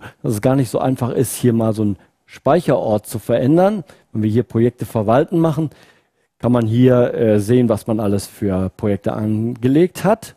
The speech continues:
Und man sieht auch, wo der Speicherort ist. Aber ich hab's bis jetzt noch nicht rausgefunden, wo man denn den Speicherort auch ändern kann.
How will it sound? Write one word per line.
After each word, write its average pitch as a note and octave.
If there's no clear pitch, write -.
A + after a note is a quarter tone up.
Und B2+
man A2
sieht C#3
auch, B2+
wo A#2+
der G#2+
Speicherort G2+
ist. D3+
Aber -
ich -
hab's E3
bis E3+
jetzt F3+
noch E3+
nicht F3+
rausgefunden, D#3+
wo B2+
man D3
denn C#3+
den C#3+
Speicherort D#3
auch E3
ändern G#2+
kann. F#2